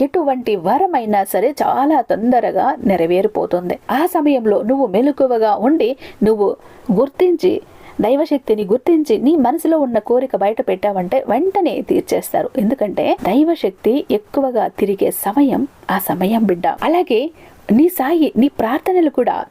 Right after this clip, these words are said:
తప్పకుండా వింటాడు. వెంటనే ఎప్పుడైతే నువ్వు మూడు గంటల నుంచి ఐదు గంటల మధ్యలో లేస్తావో, అప్పుడు ఈ యొక్క చిన్న పని తప్పకుండా చెయ్యి, తల్లే. ఏ పని చెయ్యాలి అనేది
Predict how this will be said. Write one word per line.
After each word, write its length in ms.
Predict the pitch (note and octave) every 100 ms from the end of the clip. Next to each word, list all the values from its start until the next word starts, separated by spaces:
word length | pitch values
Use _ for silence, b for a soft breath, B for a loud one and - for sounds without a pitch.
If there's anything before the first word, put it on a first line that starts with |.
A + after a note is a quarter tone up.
| -
తప్పకుండా 560 | - - C#4+ G3+ F#3+
వింటాడు. 420 | F#3+ F3+ F3+ F3+ - B B B -
వెంటనే 640 | G3+ D#4 G4 F#4 C4+ A3+ D#4 B - B3+
ఎప్పుడైతే 680 | - G4 G4 C#4 A#3+ G#3
నువ్వు 260 | G#3 G3 G#3+
మూడు 280 | G3+ C4+ C#4
గంటల 340 | A3 A3+ A#3+
నుంచి 440 | A3 F#3 G3 B3 - F#3+
ఐదు 240 | A#3 C4
గంటల 340 | A#3+ A3 G#3
మధ్యలో 480 | F#3+ G#3 G#3 C4 G#3+
లేస్తావో, 680 | F#3 F3 G#3 - A3 F3 D#4+ B B B3
అప్పుడు 240 | B3+ A#3+ B3
ఈ 100 | D4+
యొక్క 360 | D4 - - -
చిన్న 280 | D#4 F#4+ G#4 G4+
పని 260 | C4+ A3+ G#3
తప్పకుండా 720 | - - - D#4 B3 G3+ - - F#3
చెయ్యి, 160 | F#3
తల్లే. 340 | F#3+ - F#3+ F#3 -
ఏ 120 | D#4
పని 200 | F4+ E4+
చెయ్యాలి 600 | D4+ A3+ G3+ F#3 F3+ - - -
అనేది 460 | G3+ A3 E3+ C4